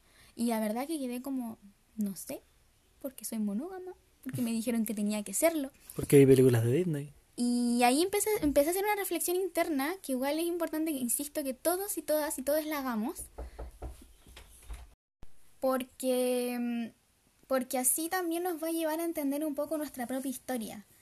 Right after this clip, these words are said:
Speaker 1: En mi caso personal, siempre termino contando algo un poco más personal, em, o desde la experiencia, si se podría decir. Eh, yo soy una persona que, ya lo he contado en otros capítulos, creció con Disney y fue formada para la,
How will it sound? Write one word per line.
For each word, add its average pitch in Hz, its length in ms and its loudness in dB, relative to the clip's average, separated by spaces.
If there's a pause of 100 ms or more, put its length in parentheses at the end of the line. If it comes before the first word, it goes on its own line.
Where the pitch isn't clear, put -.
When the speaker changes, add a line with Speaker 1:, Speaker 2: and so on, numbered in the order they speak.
(160)
Speaker 1:
En 233 180 -2
mi 233 120 -2
caso 262 320 -2
personal, 247 520 -2
siempre 254 240 -4
termino 262 340 -2
contando 262 400 -2
algo 269 140 -2
un 262 60 -2
poco 262 180 -4
más 262 160 -2
personal, 269 580 -8 (680)
em, 208 1000 -4 (120)
o 214 80 -4
desde 208 200 -2
la 202 80 -2
experiencia, 196 520 -6
si 226 120 -6
se 233 120 -8
podría 240 360 -6
decir. 240 420 -6 (720)
Eh, 202 920 -6
yo 262 300 -4
soy 262 220 -4
una 247 120 -4
persona 226 440 -6
que, 208 160 -8
ya 202 140 -6
lo 190 80 -4
he - 20 -6
contado 190 280 -8
en 196 80 -6
otros 202 240 -12
capítulos, 202 720 -6 (340)
creció 202 460 -8
con 208 220 -4
Disney 208 520 -4
y 185 60 -12
fue 208 200 -12
formada 208 800 -6
para 202 300 -6
la, 208 320 -8